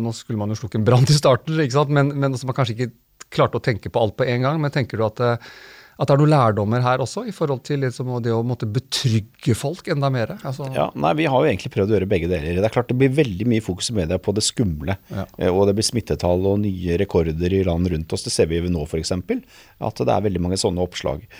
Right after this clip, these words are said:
Speaker 2: Men vi har prøvd hele tiden å informere nøkternt og balansert, eh, hva folk bør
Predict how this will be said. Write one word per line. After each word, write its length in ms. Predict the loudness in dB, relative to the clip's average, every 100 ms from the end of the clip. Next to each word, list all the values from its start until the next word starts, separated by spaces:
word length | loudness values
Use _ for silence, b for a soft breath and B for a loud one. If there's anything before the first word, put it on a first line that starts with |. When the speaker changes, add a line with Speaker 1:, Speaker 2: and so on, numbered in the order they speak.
| B B B
Speaker 2:
Men 80 | 0
vi 80 | 0
har 80 | 2
prøvd 180 | 0 4
hele 160 | 2 2
tiden 320 | -2 -2 -2
å 60 | -4
informere 400 | -4 -4 -2 -2
nøkternt 560 | -4 -8 _ -8 -6
og 80 | -4
balansert, 560 | -4 -4 -4 -6 -6 -4
eh, 480 | -2 0 0 0 -2
hva 320 | -2 -4 -2
folk 220 | -4 -6 -2
bør 160 | 0